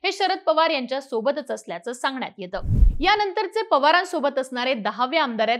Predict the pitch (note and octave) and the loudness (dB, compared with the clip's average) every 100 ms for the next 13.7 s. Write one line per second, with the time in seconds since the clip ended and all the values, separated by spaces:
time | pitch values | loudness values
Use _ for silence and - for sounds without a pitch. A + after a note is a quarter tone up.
0 | A#3+ C4+ B3+ C#4+ C4+ A#3+ G#3 F#3 F3+ G3+ | -2 -4 -4 -8 -6 -8 -8 -10 -6 -2
1 | G3+ - _ - A3 B3 B3 A#3 A3+ A3+ | -4 -6 _ -10 -6 -6 -4 -2 -2 -2
2 | A3 G#3 G#3 A#3+ G3+ A3 B3+ A#3+ A3 G#3 | -4 -6 -6 -8 -8 -6 -6 -6 -8 -6
3 | A3 G#3+ A3 A3+ - G#3+ D4 D4 D4 B3+ | -6 -4 -4 -4 -6 -8 -4 -4 -2 2
4 | A#3+ D#4 - - F4+ G4 F#4+ F4 F4 F4+ | 2 2 -2 -2 0 2 2 4 4 0
5 | F#4+ F#4 E4+ D#4 D#4+ C#4 A#3+ A3 F3+ F#3+ | -4 -6 -2 -2 0 -2 -2 -4 -8 -10
6 | F3+ F#3 F#3 G3 G3 - _ _ G#3 G#3 | -10 -10 -12 -6 -6 -6 _ _ -10 -6
7 | G#3+ G#3 G3+ B3 C4+ C4+ A#3+ - - _ | -4 -4 -4 -4 -4 -4 -4 -6 -12 _
8 | C4+ D#4 C4+ A#3 D#4+ D4+ C4+ C#4 C#4 C#4+ | 2 2 2 0 -4 -2 0 2 0 -2
9 | C#4+ B3 C4+ B3+ C4+ C4+ C4+ C4 A#3 A#3+ | -6 -6 -4 -6 -6 -6 -6 -6 -6 -6
10 | B3 A#3+ C4+ - A3 E4 E4 E4 D#4+ D#4+ | -6 -8 -8 -8 -4 -2 -2 -2 -2 -2
11 | D4 C#4+ C#4+ E4+ - - G#4 A#4 F#4+ F#4+ | 0 2 2 0 -10 -4 -2 -2 -4 -2
12 | G#4 F#4+ F4+ F4+ F#4+ G4 D4 C#4 D#4 E4+ | -2 -2 0 2 2 0 2 2 2 -2
13 | F4 F4 E4+ E4 D4+ D4+ | 0 -2 -2 -2 -2 -2